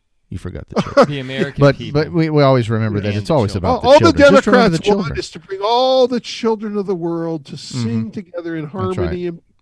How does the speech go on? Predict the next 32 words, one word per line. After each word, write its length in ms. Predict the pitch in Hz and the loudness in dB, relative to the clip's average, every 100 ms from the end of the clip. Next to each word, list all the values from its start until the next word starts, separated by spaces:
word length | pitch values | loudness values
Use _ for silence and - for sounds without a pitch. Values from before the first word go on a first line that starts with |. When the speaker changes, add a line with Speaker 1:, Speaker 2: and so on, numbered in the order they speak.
| - | -10
Speaker 1:
William 240 | 120 120 117 | -6 -4 -4
Speaker 3:
except 180 | 90 76 | -2 -2
Speaker 1:
Barr. 140 | 73 | -2
Speaker 3:
for 140 | - 262 | -4 -2
the 120 | 240 | 0
ones 400 | 190 214 208 165 | 2 2 2 0
that 160 | 214 180 | -2 -2
we 240 | 196 185 | -4 -2
exterminate 1040 | 165 - - - - 202 196 165 143 135 - | -2 -4 -12 -10 -2 -2 -2 -4 -6 -8 -6
through 200 | 160 151 | -4 -4
infanticide. 800 | 139 175 151 139 - 160 127 123 | -4 -6 -6 -8 -10 -14 -12 -4
No, 160 | 175 175 | -4 -2
no, 160 | 190 | -6
not 280 | 190 208 - | -2 -4 -2
those 420 | 202 135 123 - | -4 -4 -10 -18
children, 440 | - 135 123 123 - | -18 -18 -20 -20 -14
but 180 | 175 - | -14 -12
Speaker 2:
No. 160 | 104 82 | -14 0
Speaker 3:
all 260 | 349 330 233 | 4 6 6
the 140 | 214 | 4
other 180 | 180 165 | 2 0
children. 380 | - 180 165 - _ - | 0 -2 -2 -6 _ 4
We're 160 | 440 349 | 6 6
just 320 | 285 240 - | 4 0 0
doing 240 | 254 214 | 4 4
it 80 | 196 | 2
for 120 | 196 | 0
the 120 | 151 | -2
kids. 500 | - 156 139 _ - - - - | -4 -8 -10 _ -20 -20 -20 -14
Speaker 2:
Can 140 | 175 | -8
I 40 | 196 | 2
Speaker 3:
Oh, 260 | 339 269 | 6 6